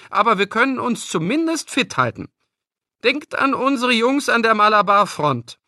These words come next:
und an die Matrosen auf den schwimmenden Festungen.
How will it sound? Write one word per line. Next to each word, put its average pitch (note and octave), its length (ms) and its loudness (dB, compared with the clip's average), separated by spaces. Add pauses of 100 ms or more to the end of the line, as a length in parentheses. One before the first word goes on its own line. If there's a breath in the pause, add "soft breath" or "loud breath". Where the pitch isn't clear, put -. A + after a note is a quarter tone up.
(260)
und D#4+ 260 -2
an A#3+ 160 0
die B3 100 0
Matrosen C4 580 0
auf B3 120 2
den A#3+ 160 -2
schwimmenden B3 400 -2
Festungen. D#3 580 -4